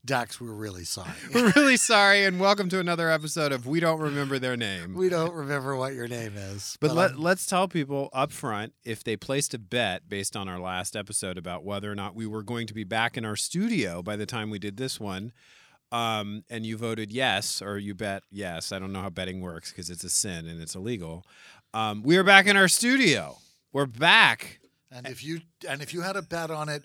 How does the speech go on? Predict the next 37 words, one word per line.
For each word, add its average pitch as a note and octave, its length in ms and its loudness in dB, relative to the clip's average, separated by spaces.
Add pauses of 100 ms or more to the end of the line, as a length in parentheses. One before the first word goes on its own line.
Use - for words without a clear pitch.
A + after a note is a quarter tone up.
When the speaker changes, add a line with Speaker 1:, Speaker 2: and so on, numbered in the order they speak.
(260)
Speaker 1:
we C#3+ 100 -4
really C3+ 400 -4
think C3+ 280 -10
you C3 60 -8
need B2 160 -10
to B2+ 100 -4
look A#2 200 -8
into G#2+ 200 -10
hobbies G#2 440 -8
and G3+ 160 8
Speaker 2:
<laughs> - 100 -4
Speaker 1:
recreation, - 580 8
'cause - 360 0
wow, F2+ 540 -8 (240)
Speaker 2:
<laughs> - 260 -14
Speaker 1:
that's D3 380 -2
kinda C3+ 300 -2
sad. F#2+ 600 -8
Speaker 2:
That's - 360 -6
really F#3 320 -6
a E3+ 60 -10
sad E3 340 -6
thing. E3 320 -8 (400)
But D3+ 100 0
apparently F3+ 480 4
a D3 40 2
group C#3 240 0
of B2+ 120 -2
our A#2+ 140 2
listeners A#2 480 -4
are G#2 100 -2
party A2+ 300 -4
people. A2 240 -10
They G2+ 180 -4
take A#2 240 -6
a A2+ 60 -8
drink, G2+ 540 -4